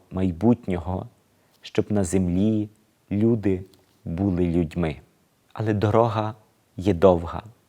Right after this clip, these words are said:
і на цій дорозі буде ще чимало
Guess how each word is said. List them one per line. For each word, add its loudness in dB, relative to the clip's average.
і 2
на 2
цій 2
дорозі 4
буде 0
ще 0
чимало 2